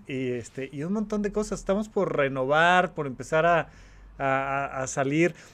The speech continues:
Mira, una de las mediciones habituales, ¿no? Es que el ochenta por ciento de los emprendimientos fracasan en los primeros dos años. Hay una clásica barrera de los primeros dos años y se supone que si brincas los dos años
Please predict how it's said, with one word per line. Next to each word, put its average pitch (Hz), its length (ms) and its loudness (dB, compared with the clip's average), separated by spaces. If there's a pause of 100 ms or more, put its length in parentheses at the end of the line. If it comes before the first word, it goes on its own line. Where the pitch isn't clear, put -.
Mira, 208 340 6 (140)
una 220 240 6
de 247 60 8
las 185 160 4
mediciones 185 1120 0
habituales, 147 920 0
¿no? 185 200 -8 (220)
Es 147 180 -2
que 185 380 0 (480)
el 170 200 2
ochenta 202 380 2
por 190 100 -2
ciento 196 260 -2
de 185 40 0
los 160 160 -2
emprendimientos 135 720 -6
fracasan 143 680 -4
en 131 100 -10
los 123 100 -10
primeros 123 320 -6
dos 143 220 -8
años. 156 420 -6 (160)
Hay 135 160 -6
una 147 520 -8
clásica 139 760 0 (280)
barrera 131 520 -2
de 135 80 -2
los 120 180 -8
primeros 131 400 -6
dos 135 200 -6
años 156 360 -2 (320)
y 127 80 -8
se 117 120 -8
supone 139 320 -6
que - 60 -14
si 127 120 -8
brincas 156 400 -2
los 135 180 -6
dos 131 200 -6
años 147 320 -2